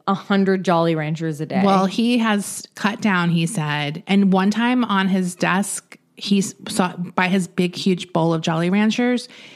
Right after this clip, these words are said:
Speaker 2: he saw a hand go into the bowl and take one.
Speaker 1: <laughs> Like a disembodied hand?
Speaker 2: Yes.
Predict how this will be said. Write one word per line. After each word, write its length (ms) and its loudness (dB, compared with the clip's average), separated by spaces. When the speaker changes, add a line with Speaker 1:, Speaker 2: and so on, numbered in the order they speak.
Speaker 2:
he 200 2
saw 340 2
a 60 -2
hand 440 -2
go 200 -4
into 200 -4
the 180 0
bowl 280 0
and 140 -2
take 280 -2
one. 260 -6
Speaker 1:
<laughs> 20 -6
Like 160 2
a 60 4
disembodied 760 0
hand? 300 -2
Speaker 2:
Yes. 520 -4